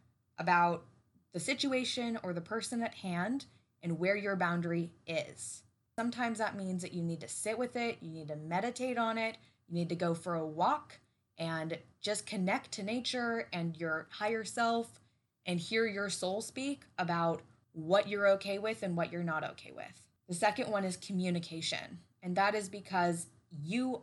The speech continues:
are your best advocate in this life, period. About boundaries, about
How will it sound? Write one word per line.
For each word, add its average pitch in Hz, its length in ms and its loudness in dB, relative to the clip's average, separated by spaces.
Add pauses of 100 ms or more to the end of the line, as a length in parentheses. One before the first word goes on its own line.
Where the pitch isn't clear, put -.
are 185 300 4
your 175 340 0
best 170 360 -2
advocate 151 600 -4 (220)
in 175 160 0
this 165 280 -2
life, - 420 -8 (560)
period. 175 520 -4 (440)
About 151 340 0
boundaries, 208 720 4
about 165 300 -2